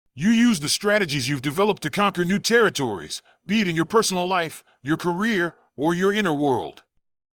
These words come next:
And with each victory, you don't just hold the line, you move it forward. Now, a final point, you're not in this fight alone. You've got allies. You've got people who are inspired by your struggle,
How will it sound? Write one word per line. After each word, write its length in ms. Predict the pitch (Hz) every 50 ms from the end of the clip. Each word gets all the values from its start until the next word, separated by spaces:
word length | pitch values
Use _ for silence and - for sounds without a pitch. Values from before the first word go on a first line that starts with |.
| _ _ _ _ _ _ _ _ -
And 140 | 135 143
with 120 | 156 165 190
each 260 | 226 233 202 - -
victory, 540 | 160 208 226 - - 156 143 131 127 117 - _ _ _
you 140 | 156 180 233
don't 180 | 240 226 -
just 180 | - 202 - -
hold 260 | 175 208 214 196 147
the 80 | 170 175
line, 440 | 180 185 185 170 143 123 117 104 - _ _ _ -
you 160 | 127 185 220
move 260 | 226 240 226 175 175
it 80 | 180 -
forward. 500 | - 202 196 185 160 127 107 90 - - _ _ _ _ _ _ _ _ _ _ _ _ _ _ _ _ _ _ _ _ _ _ _ _ _ _ _ _ _ _ _
Now, 440 | - 127 165 175 175 175 160 - _ _
a 80 | - 135
final 380 | - - 254 262 269 240 202
point, 320 | 135 - 175 160 135 - _ _ _ _
you're 140 | - 135 180
not 220 | 196 226 233 226 202
in 80 | 202
this 180 | 214 208 196 -
fight 240 | - 202 180 165 151
alone. 400 | 147 143 151 143 110 85 - - _ _ _ _ _ _ _ _ _ _ _ _ _ _ _ _ _ _ -
You've 260 | 147 196 285 302 202
got 200 | 165 220 202 185
allies. 580 | 180 180 170 151 135 117 98 - - - - _ _ _ _ _ _ _ _ _ _ _ _ _ _ _ _ _ _
You've 240 | - 147 247 294 226
got 220 | 202 185 170 -
people 260 | - 233 220 151 196 151
who 180 | 151 165 156
are 80 | 147 143
inspired 540 | 135 - - - 226 214 214 196 175 147 107
by 140 | 143 139
your 160 | 135 123 123 117
struggle, 520 | - - - 208 190 160 117 101 87